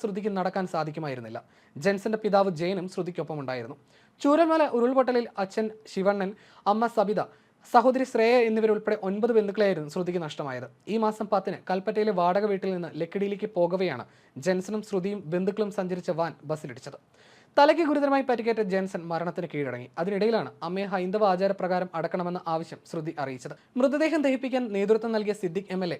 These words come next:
ഉള്ളുലയ്ക്കുന്ന കുറിപ്പ് സമൂഹമാധ്യമങ്ങളിൽ പങ്കുവച്ചിട്ടുണ്ട്. കുറിപ്പിന്റെ പൂർണ്ണരൂപം ഇങ്ങനെയാണ്. "സാറേ, എനിക്ക് എൻ്റെ അമ്മയെ കുഴിമാടത്തിൽ നിന്നെടുത്ത് ഹൈന്ദവ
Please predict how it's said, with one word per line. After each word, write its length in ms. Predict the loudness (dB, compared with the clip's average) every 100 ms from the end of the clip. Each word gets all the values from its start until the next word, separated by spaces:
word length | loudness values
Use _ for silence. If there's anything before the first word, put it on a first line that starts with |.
| -2
ഉള്ളുലയ്ക്കുന്ന 480 | 2 4 2 -2 -4
കുറിപ്പ് 280 | -4 -4 -8 -6
സമൂഹമാധ്യമങ്ങളിൽ 720 | -6 -2 -2 -2 -2 -4 -4 -4
പങ്കുവച്ചിട്ടുണ്ട്. 560 | -4 -4 -8 -10 -12 -12 -12 _ _ _ 0
കുറിപ്പിന്റെ 300 | 2 2 0
പൂർണ്ണരൂപം 500 | 2 2 2 2 0 -4
ഇങ്ങനെയാണ്. 340 | -6 -8 -10 _ _ _ _ 4
"സാറേ, 260 | 8 8 4 0
എനിക്ക് 180 | -2 0
എൻ്റെ 80 | 2
അമ്മയെ 220 | 2 0
കുഴിമാടത്തിൽ 580 | -2 -2 0 0 0 0 -2
നിന്നെടുത്ത് 320 | -2 -4 -8 -6 0
ഹൈന്ദവ 320 | 2 4